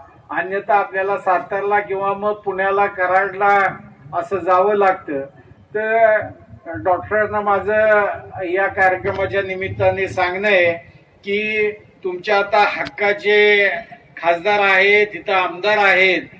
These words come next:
आणि नामदार सुद्धा तुमच्या हक्काचे आहेत. त्यामुळं तुम्ही जे लागणारे यासाठी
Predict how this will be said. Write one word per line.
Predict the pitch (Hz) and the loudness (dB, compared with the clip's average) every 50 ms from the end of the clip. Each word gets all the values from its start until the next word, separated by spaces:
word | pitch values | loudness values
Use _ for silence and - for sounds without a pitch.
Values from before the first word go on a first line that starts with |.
| - - 196 - | -20 -20 -14 -8
आणि | 165 160 180 196 202 226 233 240 240 240 240 233 226 185 185 180 | -2 0 0 0 0 -2 -2 -2 -2 0 0 0 0 -2 -4 -4
नामदार | 180 190 190 190 190 190 196 233 247 247 247 | -4 -2 0 0 0 -2 -2 0 0 0 0
सुद्धा | - 190 214 202 226 233 226 226 220 196 170 - - - - - - - - - - | -2 -4 -2 2 4 6 6 6 6 4 2 -2 -6 -12 -18 -20 -20 -20 -20 -12 -10
तुमच्या | 190 190 185 185 202 214 208 208 208 | -8 -8 -6 -2 0 2 4 4 4
हक्काचे | 208 180 170 175 - - - 196 190 185 185 196 | 4 2 0 -2 -4 -2 -2 0 0 0 2 0
आहेत. | 190 170 165 160 160 160 180 190 180 165 143 - - - - - - - - | 0 2 2 0 2 2 2 2 2 2 -2 -6 -10 -18 -18 -20 -20 -6 -2
त्यामुळं | 170 175 185 185 196 202 214 226 226 - - | 0 0 2 2 2 2 2 2 0 0 -2
तुम्ही | 208 185 190 202 220 233 240 240 - | -2 0 0 0 -2 0 -2 -2 -4
जे | 160 156 196 220 254 262 247 | -2 0 2 4 4 4 4
लागणारे | 214 202 190 - 175 185 202 202 208 214 220 220 | 2 0 0 0 -2 -2 -2 0 0 0 0 2
यासाठी | 208 196 196 196 - 190 185 170 - 180 196 208 214 220 214 | 2 2 2 2 0 0 -2 -2 -2 -2 -2 0 0 -2 -4